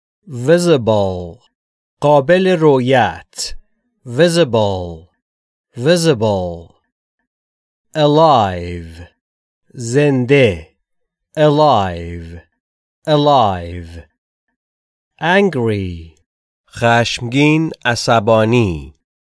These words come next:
Angry. Angry. Desperate. مستعسل، بسیار ناامید. Desperate. Desperate.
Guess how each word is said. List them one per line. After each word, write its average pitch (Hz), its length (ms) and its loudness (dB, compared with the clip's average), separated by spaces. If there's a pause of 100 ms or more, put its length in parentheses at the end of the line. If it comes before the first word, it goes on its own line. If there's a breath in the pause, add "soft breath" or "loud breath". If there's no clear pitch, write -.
(260)
Angry. 117 960 0 (480)
Angry. 117 920 0 (1200)
Desperate. 117 1040 -2 (720)
مستعسل، 165 1040 -2 (140)
بسیار 180 600 2
ناامید. 123 1040 -2 (560)
Desperate. 113 1120 -2 (680)
Desperate. 117 1040 -2